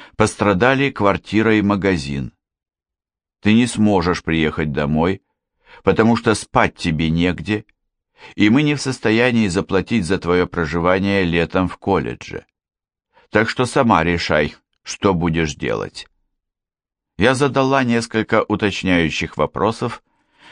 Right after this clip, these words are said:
повесила трубку и расплакалась. После этого я пошла в офис консультанта по работе со студентами. Мне было девятнадцать лет, и я училась на втором курсе Мичиганского университета.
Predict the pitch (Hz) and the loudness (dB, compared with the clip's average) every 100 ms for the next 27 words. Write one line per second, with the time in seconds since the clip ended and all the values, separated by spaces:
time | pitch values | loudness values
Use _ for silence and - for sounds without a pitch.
0 | - - 110 135 135 110 104 - 101 113 | -6 2 2 2 0 0 0 -2 -2 -4
1 | - 104 107 - _ - 90 90 87 - | -2 0 0 -2 _ -2 2 2 0 -4
2 | 73 69 65 57 - - - _ _ _ | -4 -4 -6 -12 -14 -20 -20 _ _ _
3 | _ - - - 139 135 139 156 156 135 | _ -20 -12 0 0 2 2 2 0 2
4 | 131 123 120 110 101 101 98 82 80 110 | 2 0 0 0 0 2 2 2 2 2
5 | 127 143 135 - - _ _ _ 104 98 | 2 -4 -4 -10 -16 _ _ _ -2 0
6 | - - 101 87 98 95 95 85 85 78 | -2 -6 -6 0 2 2 0 0 2 2
7 | 82 82 87 92 - 113 69 58 58 50 | 0 -2 -4 -6 -4 -4 -2 -6 -6 -8
8 | 50 - _ _ _ _ _ - - - | -10 -12 _ _ _ _ _ -20 -20 -8
9 | - 113 127 131 131 131 95 98 113 113 | 2 4 4 4 4 0 -2 0 2 2
10 | - 139 143 - 127 - 95 95 82 - | 0 0 0 -4 -6 -4 0 0 0 -6
11 | - _ _ _ _ _ - - 110 170 | -20 _ _ _ _ _ -12 0 2 2
12 | 160 - 156 147 135 - 101 101 107 110 | 0 0 0 0 -2 -4 -4 -2 -2 0
13 | 131 117 117 120 - 110 - 95 92 - | 0 -2 -4 -4 0 0 0 -2 -2 -2
14 | 80 90 95 - 92 90 - 82 80 76 | 0 0 0 -2 -2 -2 -2 -4 -2 -4
15 | - - - - - - | -6 -12 -8 -10 -10 -16